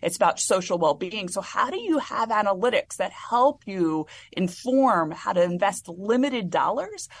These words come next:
across those different objectives?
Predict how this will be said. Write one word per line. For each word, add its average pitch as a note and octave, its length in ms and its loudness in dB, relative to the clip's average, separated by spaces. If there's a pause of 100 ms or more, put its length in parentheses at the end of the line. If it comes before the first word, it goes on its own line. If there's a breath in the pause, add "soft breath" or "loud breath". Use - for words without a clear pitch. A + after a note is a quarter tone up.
(140 loud breath)
across G#3 960 0 (260 soft breath)
those A3 680 -2
different F3+ 880 -2 (260 soft breath)
objectives? - 720 -2